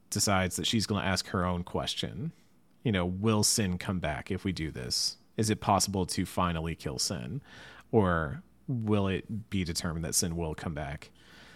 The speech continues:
And that's when Yunalesca reveals the truth. When the final Aeon destroys Sin, it then becomes the new Sin. It's just a cycle. It's just another part of the cycle.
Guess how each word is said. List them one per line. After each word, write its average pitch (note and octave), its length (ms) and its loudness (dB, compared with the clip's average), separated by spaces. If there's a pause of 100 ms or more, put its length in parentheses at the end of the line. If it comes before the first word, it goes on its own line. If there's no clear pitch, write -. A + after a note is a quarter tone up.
(300)
And A2+ 160 4
that's G2+ 200 4
when G#2+ 100 4
Yunalesca G#2+ 600 6
reveals G#2 320 4
the F2+ 80 -2
truth. F2+ 500 2 (460)
When A#2 160 6
the G2+ 80 2
final A#2+ 440 6
Aeon F#2+ 640 6
destroys B2 680 8
Sin, F2+ 560 0 (960)
it G#2 180 2
then G#2 200 2
becomes F#2 600 0
the F#2+ 140 0
new F#2+ 220 2
Sin. - 560 -2 (380)
It's A2+ 220 4
just - 280 2
a F2+ 60 0
cycle. - 580 0 (240)
It's A2 160 4
just A2+ 220 2
another G2 420 2
part F2 380 0
of G2 160 -4
the F2 100 -4
cycle. - 540 -6